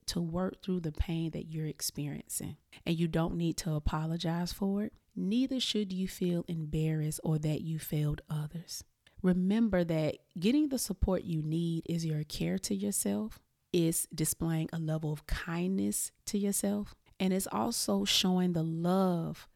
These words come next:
that you're giving to yourself in your time of need, okay?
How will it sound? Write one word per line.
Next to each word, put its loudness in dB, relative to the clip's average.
that 4
you're 2
giving 2
to -2
yourself 0
in 0
your 2
time -4
of -8
need, -6
okay? -2